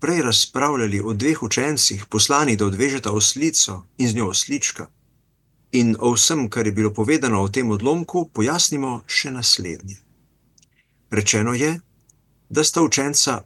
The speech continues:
odšla in storila, kar jima je zveličar naročil, ter mu pripeljala oslico in oslička.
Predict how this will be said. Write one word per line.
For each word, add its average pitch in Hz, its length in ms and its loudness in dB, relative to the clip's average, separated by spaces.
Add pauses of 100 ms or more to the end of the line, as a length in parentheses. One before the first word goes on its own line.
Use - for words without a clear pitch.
(120)
odšla 147 640 0 (400)
in 175 80 2
storila, 151 720 0 (140)
kar 180 200 -2
jima 156 320 0
je 143 140 2
zveličar 117 580 0
naročil, 135 600 0 (680)
ter 202 120 4
mu 196 140 2
pripeljala 131 540 2
oslico 139 640 -2
in 143 160 -4
oslička. 101 720 -2